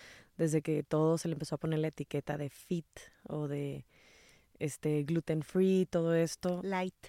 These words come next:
Speaker 1: Light también, sugar free. Em, bueno, todos estos, este,
Speaker 2: Modificaciones que hacen, ¿no?
Speaker 1: Exacto.
Speaker 2: En lo, en, para la industria para vender,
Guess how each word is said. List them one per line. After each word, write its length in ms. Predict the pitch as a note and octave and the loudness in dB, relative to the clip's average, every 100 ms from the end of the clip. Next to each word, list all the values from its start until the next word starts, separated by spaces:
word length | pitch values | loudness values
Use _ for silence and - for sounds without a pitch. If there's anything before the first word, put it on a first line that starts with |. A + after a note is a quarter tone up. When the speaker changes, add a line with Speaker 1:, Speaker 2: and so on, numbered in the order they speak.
| - _ _ - | -20 _ _ 2
Speaker 1:
Light 640 | E3+ D#3+ D#3 D#3+ F#3 - - _ | 4 6 4 2 0 -8 -18 _
también, 640 | D#3+ D3+ D3 D3 D3 D3+ - | -2 0 0 2 0 -2 -6
sugar 360 | - F#3 E3 D3+ | -4 0 0 0
free. 480 | - F3+ F3 F3 - _ _ - - - - - | 0 2 2 0 -4 _ _ -20 -20 -20 -20 -4
Em, 720 | D#3+ D#3 D3+ C#3+ C#3 C#3 - | 2 2 2 0 0 -2 -6
bueno, 340 | D#3 D3 B2 - _ | -4 -2 -2 -8 _
todos 320 | D#3 D#3 D#3 | 0 2 0
estos, 460 | E3 - - E3 - | -2 -4 -4 -4 -2
este, 880 | D#3 - - D3 C#3+ C#3+ C#3+ - - _ _ _ _ _ _ E3+ | -6 -6 -6 -4 -4 -6 -8 -12 -14 _ _ _ _ _ _ -6
Speaker 2:
Modificaciones 1120 | D#4+ E4+ D#4 B3+ D#3+ G#3 - F#3 E3+ E3+ - | -2 -2 -2 -2 0 -2 0 0 0 -4 -4
que 140 | F3+ | -6
hacen, 360 | - E3+ C3+ D#3+ | 2 2 2 -2
¿no? 140 | - | -2
Speaker 1:
Exacto. 0 | |
Speaker 2:
En 160 | F#3+ E3+ | -2 -2
lo, 100 | D#3+ | -2
en, 240 | - D#3 - | -2 -4 0
para 260 | D#3+ C3+ | -2 0
la 140 | D3+ D#3+ | 0 0
industria 460 | F3 F3 - G3 | 2 0 2 0
para 180 | F#3+ D3 | 2 2
vender, 320 | D3 B3 B3+ | 4 4 4